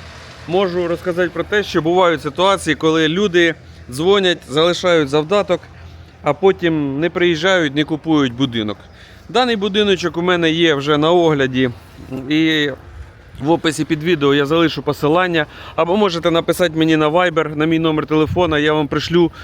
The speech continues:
огляд даного будинку. Тут я ходив по подвір'ю, все розповідав детально, чітко і зрозуміло,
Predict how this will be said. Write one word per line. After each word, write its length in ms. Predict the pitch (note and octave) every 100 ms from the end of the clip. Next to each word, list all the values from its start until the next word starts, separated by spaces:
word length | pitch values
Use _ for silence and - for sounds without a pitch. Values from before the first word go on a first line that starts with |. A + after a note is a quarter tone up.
| - -
огляд 400 | F3 D#3+ D3 C#3+
даного 400 | D#3 D#3 C#3 C#3+
будинку. 580 | D3+ D3+ D#3 B2+ B2 A2+ - - -
Тут 180 | A3+ F#3+
я 100 | D#3+
ходив 300 | F3 F3+ D3+
по 120 | C#3+
подвір'ю, 440 | D#3+ D#3 F3 C#3
все 200 | B2 F3
розповідав 640 | D#3 - D3 D3 D#3+ F#3+
детально, 600 | C#3+ C#3 F3 F3+ D#3+ D3+
чітко 420 | B2 - F#3+ - D3+
і 60 |
зрозуміло, 680 | C3 C3+ C3+ E3 F#3+ F3